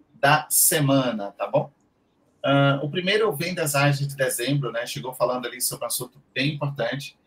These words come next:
pra quem quer vender. O tema foi como lidar com a rejeição e manter a motivação nas vendas. Assunto aí pro nosso time de especialista.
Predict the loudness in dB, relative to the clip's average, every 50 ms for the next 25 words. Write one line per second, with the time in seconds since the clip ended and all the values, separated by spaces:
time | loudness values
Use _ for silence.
0 | _ _ _ _ 0 0 0 2 2 0 2 6 6 6 6 4 2 2 2 2
1 | 0 0 -2 -8 _ _ _ _ _ _ _ -8 -6 -4 -2 0 2 2 2 0
2 | -2 -2 0 0 2 2 0 -4 _ _ _ _ _ _ _ 0 0 0 2 0
3 | 0 0 2 2 2 0 0 -4 -6 -6 -6 -6 -6 -4 -2 0 0 2 2 2
4 | 2 0 0 -6 _ _ _ _ _ _ -8 -6 -4 -2 -2 -4 -2 -4 -2 -2
5 | -2 -2 -2 -2 0 0 0 0 0 0 0 0 -2 -4 -6 _ _ -4 -2 0
6 | 0 0 0 -4 -4 -4 -6 -6 -6 -6 -8 -10 -10 -10 -8 -8 -8 -8 -10 _
7 | _ _ _ _ _ -4 -2 2 2 2 2 2 0 2 0 -2 -2 -2 -8 -10
8 | -10 -8 -6 -4 -4 -4 -4 -6 -6 -8 -8 -8 -10 -10 -8 -8 -8 -6 -4 -4
9 | -4 -2 -2 -4 -4 -6 -6 -6 -8 -8 -10 -12 -14